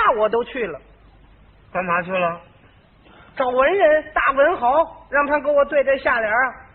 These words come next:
Speaker 2: 啊。
Speaker 1: 结果一个对上来的没有。
Speaker 2: 呵。
Speaker 1: 嘿，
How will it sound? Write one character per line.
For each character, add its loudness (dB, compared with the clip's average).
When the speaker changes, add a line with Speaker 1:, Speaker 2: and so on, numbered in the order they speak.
Speaker 2:
啊。 0
Speaker 1:
结 0
果 -4
一 -6
个 6
对 2
上 -2
来 -2
的 -2
没 -6
有。 -8
Speaker 2:
呵。 -12
Speaker 1:
嘿， 0